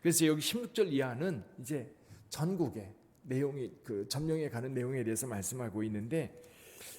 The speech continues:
십팔 절에 보면 이렇게 말씀하고 있어요. 여호수아가 그 모든 왕들과 싸운 지가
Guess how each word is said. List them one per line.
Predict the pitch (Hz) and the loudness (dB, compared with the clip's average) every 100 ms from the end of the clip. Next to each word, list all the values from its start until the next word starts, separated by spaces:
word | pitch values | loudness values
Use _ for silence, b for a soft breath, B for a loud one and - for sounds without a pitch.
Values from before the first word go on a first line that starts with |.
| B B _ | B B _
십팔 | - 240 190 - 247 277 | -2 -2 -2 -2 0 4
절에 | 247 190 | 6 6
보면 | 123 117 | 4 4
이렇게 | 156 208 160 | 4 4 2
말씀하고 | 117 101 117 110 101 | 2 2 0 0 0
있어요. | 104 - 104 | 0 0 4
여호수아가 | 127 151 147 147 143 160 | 6 6 6 4 4 2
그 | 151 | 2
모든 | 139 135 156 165 208 | 4 6 8 6 4
왕들과 | 156 131 123 120 131 | 4 2 -2 2 2
싸운 | - 143 170 131 | 4 2 2 0
지가 | 110 170 196 247 | 0 2 2 0